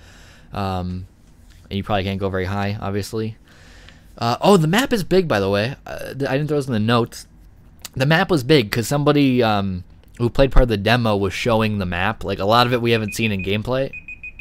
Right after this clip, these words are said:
Okay, that was the alarm. All right. We haven't seen a lot of the map in gameplay, but somebody showed it, like, leaked, um, where he just, like, moved the cursor around, like, the, the map U I, and it's, like,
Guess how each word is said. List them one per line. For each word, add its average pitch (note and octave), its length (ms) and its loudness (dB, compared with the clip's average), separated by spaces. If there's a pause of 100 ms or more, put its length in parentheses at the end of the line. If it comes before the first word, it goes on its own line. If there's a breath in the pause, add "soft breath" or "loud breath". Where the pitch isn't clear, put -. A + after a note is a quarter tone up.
(580)
Okay, F#2 120 -8
that F2 100 -6
was F2+ 80 -6
the F2+ 80 -8
alarm. G2 380 0 (420 loud breath)
All G#2+ 80 0
right. F2+ 140 -2 (480 loud breath)
We C3 80 4
haven't D3+ 160 4
seen D#3+ 160 0
a - 20 4
lot C#3+ 140 4
of C#3 60 2
the B2 60 0
map A#2 280 -2
in G2+ 100 -4
gameplay, A2 500 0
but G#2 140 -4
somebody A2 320 -2
showed G#2+ 300 0
it, F#2 100 -2
like, F#2 220 -4
leaked, G#2 420 -6 (180)
um, F#2 500 -6 (760)
where A2 140 -2
he A#2 80 0
just, A2 120 -2
like, G2 120 2
moved G#2 260 0
the G#2 80 -6
cursor A2+ 400 -2
around, G2+ 260 0
like, F#2+ 240 -6
the, F#2+ 120 -6 (100)
the G2 140 -4
map F#2 360 -2
U A2 200 0
I, A#2 240 6
and A#2 200 -4
it's, G2+ 160 -6
like, G2+ 200 -2